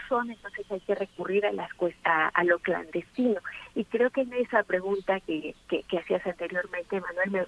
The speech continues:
solo me gustaría agregar cuál es la diferencia de nuestras cartografías, que hacemos... Eh, documentamos esa salida en la, en el espacio público, se, que se convierte en una disputa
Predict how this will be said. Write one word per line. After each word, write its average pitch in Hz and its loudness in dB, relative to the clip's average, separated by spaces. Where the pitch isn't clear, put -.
solo 185 4
me 185 2
gustaría 180 0
agregar 180 4
cuál 214 4
es 214 -8
la 196 0
diferencia 190 -2
de 190 -4
nuestras 165 -6
cartografías, 175 0
que 202 2
hacemos... 233 2
Eh, 180 2
documentamos 208 0
esa 247 0
salida 226 2
en 190 -2
la, 170 0
en 180 -4
el 165 2
espacio 196 0
público, 220 -2
se, 202 -4
que 202 0
se 196 -2
convierte 208 0
en 208 0
una 208 2
disputa - 0